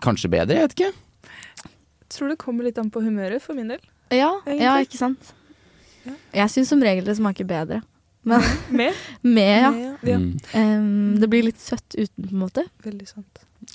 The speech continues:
Speaker 1: Ja, ja, nei, ja, det, jeg liker jo, jeg synes det er godt med, når det er søtt. Det minner meg om når jeg var liten. Men, eh,
Speaker 3: Mm.
Speaker 1: men, ehm, ja. Jeg kan jo, vi får, jeg skal se an litt.
Speaker 3: Ja, ja.
Speaker 1: Om jeg, om jeg orker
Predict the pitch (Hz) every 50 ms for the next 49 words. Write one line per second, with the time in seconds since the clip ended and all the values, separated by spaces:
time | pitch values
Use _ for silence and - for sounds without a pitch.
0 | - - - - - - - - - 90 87 90 92 - 98 107 131 127 117 120
1 | 123 - - 104 104 95 95 101 98 90 90 - - 92 92 95 - - - -
2 | 92 90 92 90 - - - - 92 90 87 85 - 85 - 92 87 85 87 -
3 | - 101 - - - - 98 98 95 87 82 85 85 87 87 87 85 85 87 87
4 | 85 85 85 85 87 90 85 - - 131 - - 107 107 107 104 107 107 107 104
5 | 104 104 101 101 95 - - - 113 104 95 92 - - - - - _ - 104
6 | 101 98 98 95 98 98 95 95 95 95 95 92 92 90 90 90 87 85 - -
7 | - - - _ - - - - - 85 - - - - - - - - - _
8 | _ _ _ _ - 98 - - - 87 90 113 135 139 120 107 - - 127 143
9 | 160 - 143 147 151 147 151 160 - - 156 120 101 87 85 90 120 - - -
10 | - - - _ _ _ _ - - 240 247 - - - - - 233 233 107 107
11 | 104 101 101 104 101 101 101 101 98 98 98 95 95 95 92 90 82 98 - -
12 | _ _ _ _ _ _ _ _ _ _ _ - - 98 - - 117 110 - -
13 | - _ - 104 -